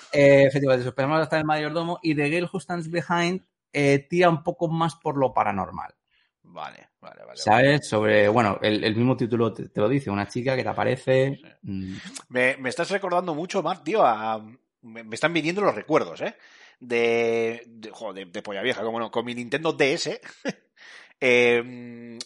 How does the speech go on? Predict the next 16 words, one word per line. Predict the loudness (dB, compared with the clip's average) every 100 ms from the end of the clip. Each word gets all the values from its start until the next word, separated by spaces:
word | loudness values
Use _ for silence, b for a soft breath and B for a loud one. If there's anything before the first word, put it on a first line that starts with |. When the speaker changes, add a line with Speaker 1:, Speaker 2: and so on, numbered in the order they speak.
| -14
Speaker 2:
en | -12
el | -12
pueblo, | -2 2 2
precisamente, | 0 -4 -6 -2 -2
la | -2
Pisti, | -6 -8 -10 -10
jugando | -16 -16 -8 -6 -2 0 2 2 0 -4 b b b -6
a | -4 -4
los | -6 -10 -10 -10 -10 -10 -8
Ace | -4
Attorney | -4 -4 -12 -12 -12 -10 -10 -8 -10 -12
y, | -14 -12 -12 -10 -10
y |
al | -8
Hotel | -10 -10 -2
Dusk | 0 0 0 -4 -8 -12